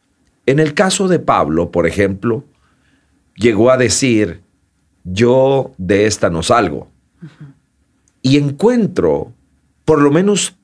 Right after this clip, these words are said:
Speaker 1: tres razones por las que llegó ahí y que él se dedica a tratar de diseccionarlas cada uno. La primera,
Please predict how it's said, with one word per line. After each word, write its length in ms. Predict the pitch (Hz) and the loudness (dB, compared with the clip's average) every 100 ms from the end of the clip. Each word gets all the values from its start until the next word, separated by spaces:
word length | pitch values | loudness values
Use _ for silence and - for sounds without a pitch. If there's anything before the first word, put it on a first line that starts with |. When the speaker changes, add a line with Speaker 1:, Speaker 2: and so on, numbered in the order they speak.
| _ | _
Speaker 1:
tres 320 | 180 220 214 | 0 0 0
razones 800 | 156 120 - 127 92 71 71 - _ | -2 -2 -2 -2 -2 -4 -8 -12 _
por 140 | 117 101 | 0 0
las 180 | 92 | 0
que 120 | - 90 | -2 -2
llegó 300 | 90 90 90 | 0 0 0
ahí 320 | 73 58 _ _ _ _ _ _ _ _ - | 0 -4 _ _ _ _ _ _ _ _ -4
y 140 | 123 | -2
que 280 | - 120 135 | 2 2 2
él 340 | 202 190 - _ _ _ _ _ _ _ _ - | 0 -4 -10 _ _ _ _ _ _ _ _ -6
se 240 | - 143 | -2 2
dedica 380 | 117 117 170 208 | 2 2 0 0
a 60 | - | 0
tratar 400 | 117 90 170 180 | -2 0 0 2
de 120 | 156 | 2
diseccionarlas 1120 | 123 - 127 - - 127 127 151 127 92 80 | 0 0 -2 0 0 0 2 0 0 -2 0
cada 220 | 113 104 | 0 2
uno. 220 | 101 90 92 | 2 0 -2
La 180 | 127 127 | -2 0
primera, 520 | 127 156 226 220 | 0 0 0 -2